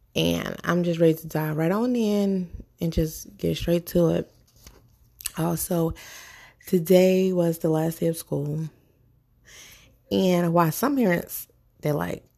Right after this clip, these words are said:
"Oh man, they hate school gonna be out," I'm actually excited.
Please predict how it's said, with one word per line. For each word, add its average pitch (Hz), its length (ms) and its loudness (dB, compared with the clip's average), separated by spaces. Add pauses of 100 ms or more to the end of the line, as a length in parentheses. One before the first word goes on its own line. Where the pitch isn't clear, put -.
(340)
"Oh 170 140 -8
man, 170 320 -2
they 175 60 2
hate 170 220 2
school 170 380 4
gonna 170 120 6
be 170 180 2
out," 160 200 -2 (100)
I'm 208 200 4
actually 156 340 0
excited. - 580 -2